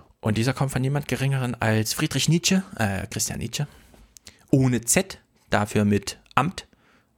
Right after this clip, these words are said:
bayerischer Chefredakteur und Tagesthemenchef. Man sieht ihn jetzt häufig, häufiger vor der Kamera, weil man hat sich so gedacht,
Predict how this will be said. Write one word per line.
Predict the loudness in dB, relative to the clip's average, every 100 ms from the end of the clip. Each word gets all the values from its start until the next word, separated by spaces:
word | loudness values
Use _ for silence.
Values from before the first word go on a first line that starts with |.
| _ _
bayerischer | 0 2 2 2 4 2 0 -8 _ _
Chefredakteur | -2 0 0 0 0 2 2 0 _ -20 -18 -18 -12 -6
und | -2
Tagesthemenchef. | 2 0 0 0 0 0 0 0
Man | 0
sieht | 0 2
ihn | 2
jetzt | 2
häufig, | 0 0 0
häufiger | 2 2 0
vor | 2 0
der |
Kamera, | 0 0 0 0
weil | 2
man | 2
hat | 2 0
sich | -2
so | 0
gedacht, | 0 0